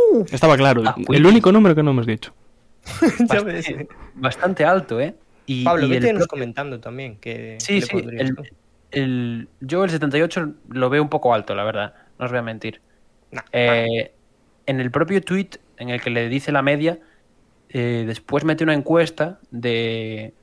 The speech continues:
Speaker 3: pa' toda la gente con doce mil votos que pone, "Está bien,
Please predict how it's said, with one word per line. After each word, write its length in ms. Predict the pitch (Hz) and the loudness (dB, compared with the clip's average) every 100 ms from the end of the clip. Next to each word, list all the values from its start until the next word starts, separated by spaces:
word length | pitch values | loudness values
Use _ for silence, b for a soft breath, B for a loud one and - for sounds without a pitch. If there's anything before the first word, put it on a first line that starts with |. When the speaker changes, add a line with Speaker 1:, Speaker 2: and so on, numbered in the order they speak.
| - | -4
Speaker 3:
pa' 100 | 117 | 0
toda 220 | 127 131 | 2 4
la 100 | 127 | 2
gente 320 | - 131 147 | 0 -2 -2
con 160 | 143 120 | -2 -2
doce 220 | 120 123 | -2 0
mil 160 | 127 131 | 0 0
votos 380 | 139 151 143 _ b b | 0 -2 -8 _ b b
que 100 | - | -8
pone, 320 | 120 120 98 - | -2 -2 -2 -12
"Está 280 | - - 117 | -12 -4 -2
bien, 480 | 135 151 160 165 | 2 2 2 -2